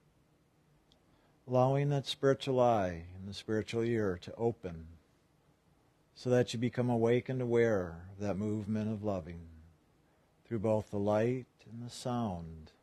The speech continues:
Or even if you just simply feel it as a sensation on the top of the head, just be open. And allow the inner senses of the soul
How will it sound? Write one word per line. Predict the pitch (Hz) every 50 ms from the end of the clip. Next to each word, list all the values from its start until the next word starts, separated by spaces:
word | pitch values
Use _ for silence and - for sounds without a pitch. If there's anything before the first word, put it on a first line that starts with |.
| _ _ _ _ _ _ _ _ _ _ _ _ _ _ _ _ _ _ _ _ _ _ _ _ _ _ _ _ _ _ _ _ _ _ _ _ _ _ _ _ _ _ _ _ _ _ _ _ _ _ _ _ -
Or | 127 123 135
even | 135 143 139 151 147
if | 147 143 -
you | 139
just | 135 143 139 - -
simply | - 139 139 - - 143 135
feel | - - 127 127 123 123
it | 127 127 127 - -
as | 117 104 113
a | 110
sensation | - 123 127 123 - - - 120 120 120 - - - 127 123
on | 123 120 120
the | 120 120
top | - - 113 104 104 -
of | 110 98
the | 110 104
head, | 95 95 87 85 82 85 87 82 - - - _ _ _ _ _ _ _ _ _ _ _ _ _ _ _ _ _ _ _ _ _ _ _ _ _ _ _ _ _ _ _ _ _ -
just | - 101 107 101 - -
be | - 120 113 110
open. | 107 113 110 - - 90 85 80 76 76 82 82 - _ _ _ _ _ _ _ _ _ _ _ _ _ _ _ _ _ _ _ _ _ _ _ _ _ _ _ _ _ _ _ _ _ _ _ _ _ _ _ _ _
And | 117 107
allow | 104 107 104 110 117 120 120 120 120
the | 113 113 117
inner | 117 117 117 120 117
senses | - - 120 120 120 113 - - 123 120 120 113 110
of | 120 113 107
the | 113
soul | 113 - - 127 123 117 110 107 98 92 90 90